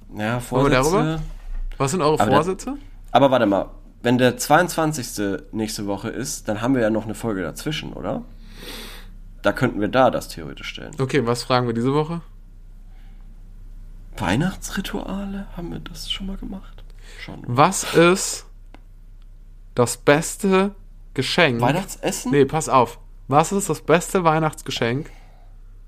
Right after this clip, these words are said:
Speaker 2: in einem Budget von zehn Euro?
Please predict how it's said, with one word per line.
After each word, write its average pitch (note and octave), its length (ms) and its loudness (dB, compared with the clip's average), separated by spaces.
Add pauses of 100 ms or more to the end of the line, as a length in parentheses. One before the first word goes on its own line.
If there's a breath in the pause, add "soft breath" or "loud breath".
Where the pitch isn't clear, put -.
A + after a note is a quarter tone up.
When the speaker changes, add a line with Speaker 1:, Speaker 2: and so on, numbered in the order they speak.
(680)
Speaker 2:
in C3 140 0
einem B2+ 340 2
Budget C#3+ 720 2 (640)
von A#2 320 -4
zehn C#3+ 540 -2
Euro? B2+ 560 2